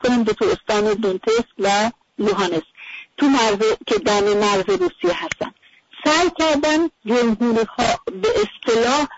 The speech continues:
خب بگن: "ما می‌خوام جمهوری‌های مردمی برپا کنیم" و، اه، جلوی جمهوری‌های خودخوانده،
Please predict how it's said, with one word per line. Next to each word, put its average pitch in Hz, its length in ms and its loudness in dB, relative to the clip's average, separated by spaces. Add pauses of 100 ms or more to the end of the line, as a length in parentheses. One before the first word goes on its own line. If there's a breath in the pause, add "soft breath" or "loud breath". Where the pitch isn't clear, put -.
(180)
خب - 420 0
بگن: 254 260 2
"ما 254 140 2
می‌خوام 247 340 2
جمهوری‌های 196 720 2
مردمی 190 580 0
برپا 165 400 -2
کنیم" 208 480 0 (440 loud breath)
و، 202 140 0 (880)
اه، 208 560 2 (1040)
جلوی 240 360 2
جمهوری‌های 247 640 2
خودخوانده، 226 920 0